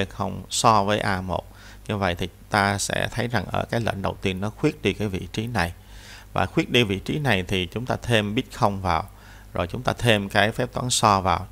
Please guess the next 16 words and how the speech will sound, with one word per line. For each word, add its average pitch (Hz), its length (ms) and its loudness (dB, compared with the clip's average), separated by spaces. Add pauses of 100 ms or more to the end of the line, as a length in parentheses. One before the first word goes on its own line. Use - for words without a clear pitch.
Ta 107 100 2
xem 98 340 0
như 95 160 0
là 90 220 2 (400)
B 110 80 2 (180)
không 98 360 2
bằng 101 240 4 (120)
A 95 240 0
không 92 300 0 (140)
so, 107 580 6 (280)
bằng 92 300 2
không 104 380 4
so 104 240 4
với 104 120 0
A 95 180 2
không. 87 240 -8